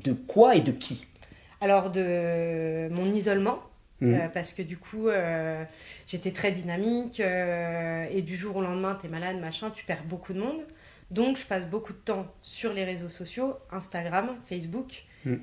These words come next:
Speaker 2: Et, euh, c'est quand j'arrête, en fait, de, de, de passer mon temps à parler de maladie en général, donc c'est-à-dire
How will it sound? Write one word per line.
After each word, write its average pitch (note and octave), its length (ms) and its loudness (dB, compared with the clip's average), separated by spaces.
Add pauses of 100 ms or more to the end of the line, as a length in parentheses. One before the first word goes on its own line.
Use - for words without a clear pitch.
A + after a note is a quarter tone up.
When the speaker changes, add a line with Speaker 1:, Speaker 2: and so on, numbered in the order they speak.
(120)
Speaker 2:
Et, F#3 220 4
euh, E3+ 220 2
c'est F#3 220 -4
quand G3 320 -4 (240)
j'arrête, A3 420 2
en F#3+ 120 0
fait, G#3 280 -4
de, E3 640 0 (760)
de, F#3 360 -2
de F#3 160 -4
passer G3+ 360 0
mon G#3 160 -2
temps A#3+ 200 0
à A3 100 2
parler G3 300 -2
de G3 60 -2
maladie F#3+ 640 -2
en E3 120 -4
général, F#3 440 -2 (200)
donc F3 160 -8
c'est-à-dire F#3 440 -4